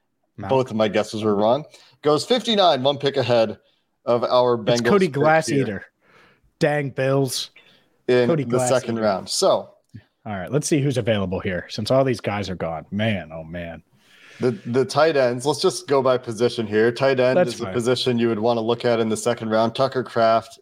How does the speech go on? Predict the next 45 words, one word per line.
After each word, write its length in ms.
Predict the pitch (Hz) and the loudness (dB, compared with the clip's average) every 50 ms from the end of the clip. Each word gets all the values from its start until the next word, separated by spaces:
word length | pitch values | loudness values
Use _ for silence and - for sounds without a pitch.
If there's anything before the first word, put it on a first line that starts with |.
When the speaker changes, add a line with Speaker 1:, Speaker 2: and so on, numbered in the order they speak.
| _ - | _ -2
Speaker 2:
is 360 | 117 120 117 117 113 110 104 | 0 2 2 4 2 0 0
the 240 | 107 - 110 117 123 120 | -2 -2 0 0 0 -2
top 460 | - - - 123 120 113 107 - - | -2 -2 0 2 2 2 0 -2 -4
of 280 | - 127 123 120 110 104 | -2 -2 -2 -2 -2 -2
the 380 | 110 117 117 113 113 113 87 | 0 0 2 2 2 0 0
best 320 | 107 98 127 123 123 - - | 0 0 -2 -2 -2 -4 -6
available 360 | 98 117 113 107 101 101 104 | -4 -2 -2 0 0 -2 -2
tight 200 | - - 113 107 | -2 -2 0 0
ends 180 | 110 107 101 104 | 0 -2 -2 -4
according 300 | - 110 110 107 104 95 | -4 -4 -2 -2 -4 -6
to 40 | |
Pro 160 | - - 113 113 | -4 -4 -4 -2
Football 300 | - 117 107 - 107 104 | -2 -2 -2 -2 -4 -2
Focus, 520 | - 139 156 165 - 180 180 180 - - _ _ _ _ | 0 -2 -2 0 0 -2 -2 -2 -4 -8 _ _ _ _
followed 280 | - 143 143 139 123 123 | 0 2 2 4 4 4
Speaker 1:
Can't 140 | 131 127 104 | 2 2 2
Speaker 2:
by 180 | 110 107 107 113 | 2 2 2 2
Speaker 1:
do 60 | 110 | 2
it 40 | 104 | 0
in 60 | 101 | 0
round 240 | 104 98 98 95 - | -2 -2 -2 -4 -4
two. 240 | - 110 92 87 - - _ _ _ _ | -4 -4 -4 -4 -8 -12 _ _ _ _
Can 140 | - 135 131 | -2 0 2
you? 320 | 135 147 160 185 185 - _ _ _ _ _ _ _ - | 2 4 2 2 0 -4 _ _ _ _ _ _ _ 0
Speaker 2:
I 80 | 127 135 | 0 0
Speaker 1:
Is 80 | 131 | 2
he 60 | - | 0
Speaker 2:
could. 80 | 139 139 | 0 0
Speaker 1:
in, 100 | 139 143 | 0 -2
is 120 | - 127 110 | -6 -4 -2
he 100 | 131 139 | 0 2
in 60 | 143 | 2
the 80 | 143 135 | 2 2
running 200 | 139 139 156 143 | 2 2 0 0
for 140 | - 165 | 0 0
you? 220 | 151 156 165 180 - _ _ _ _ _ _ | 2 2 2 0 -2 _ _ _ _ _ _
Speaker 2:
He 200 | 117 120 117 110 | 0 2 2 2
is. 320 | 101 95 - - - - _ - | 0 -2 -6 -10 -14 -8 _ 2
Uh, 180 | 131 127 123 | 4 4 4
Luke 240 | 123 120 131 143 135 | 4 2 0 -2 -2
Schoonmaker, 800 | - - - 151 147 143 139 135 135 135 131 135 131 127 123 127 | -2 -4 0 0 0 2 2 2 2 2 2 2 2 2 2 0
Schoonmaker, 720 | - - - 147 147 143 135 135 131 139 139 - 165 175 | -2 -2 0 0 2 4 4 4 4 2 2 0 -4 -4
Schoonmaker 840 | 175 175 - - 143 139 131 123 127 135 139 139 156 160 156 147 - | -4 -6 -4 -2 0 2 2 2 2 2 2 2 0 0 2 2 2
in, 380 | 117 131 127 123 120 120 117 | 4 4 4 4 4 2 2
i-, 80 | 117 | 0